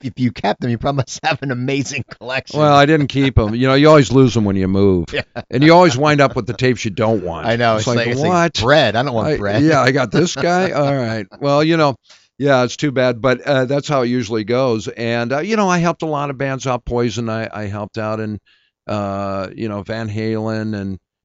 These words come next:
Speaker 2: you know, the, the, quite a few of the, um, of the punk bands too, and, and then, uh, you know, the, I s-, would play them, uh,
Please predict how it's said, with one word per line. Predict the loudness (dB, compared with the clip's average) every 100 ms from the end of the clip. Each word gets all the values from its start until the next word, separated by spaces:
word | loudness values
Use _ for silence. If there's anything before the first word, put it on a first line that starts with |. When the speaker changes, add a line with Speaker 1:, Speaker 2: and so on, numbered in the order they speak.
| _
Speaker 2:
you | -6 -2
know, | -2 -4
the, | -6 -8 -10
the, | -12 -16
quite | -6 -4 -2
a |
few | -4 -2 -2
of | -2
the, | -6 -4 -6
um, | -6 -12 -16 _ _ _ _ _ _
of | -8 -8
the | -8
punk | -6 -6 -6 -10
bands | -10 -10 -16
too, | -8 -2 -2 -2
and, | -6
and | -8 -8
then, | -6 -8 -10
uh, | -10 -10
you | -8
know, | -8 -10 -14 _
the, | -14 -14 -16 -12
I | -8
s-, | -8 -10 -12
would | -8 -8 -8
play | -6 -4 -4
them, | -4 -4 -4 -8 -12 _ _ _ _ _ _ _
uh, | -12 -10 -8 -10 -12